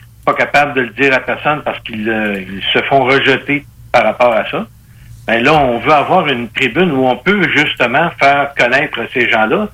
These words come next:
Et dans ça, s'il y en a qui veulent pas donner leur nom, ils donneront pas leur nom. On n'est pas obligé d'arriver puis de recevoir quelqu'un.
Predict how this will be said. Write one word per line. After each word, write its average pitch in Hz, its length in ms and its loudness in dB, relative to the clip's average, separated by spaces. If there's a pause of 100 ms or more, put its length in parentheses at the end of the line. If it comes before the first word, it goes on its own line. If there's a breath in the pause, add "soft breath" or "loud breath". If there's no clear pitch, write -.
(440 soft breath)
Et 160 480 2 (300)
dans 123 300 2
ça, 190 260 2 (160)
s'il 123 120 -6
y 117 80 0
en 110 100 -2
a 123 80 0
qui 107 100 -12
veulent 104 180 -4
pas 123 140 0
donner 107 300 -2
leur 98 200 0
nom, 107 220 0 (140)
ils 101 100 -10
donneront 143 360 0
pas 151 120 0
leur 120 180 4
nom. 175 200 2
On 127 80 2
n'est 117 100 2
pas 151 120 0
obligé 135 460 2
d'arriver 117 480 0
puis - 120 -12
de 110 60 0
recevoir 113 500 2
quelqu'un. 139 380 -2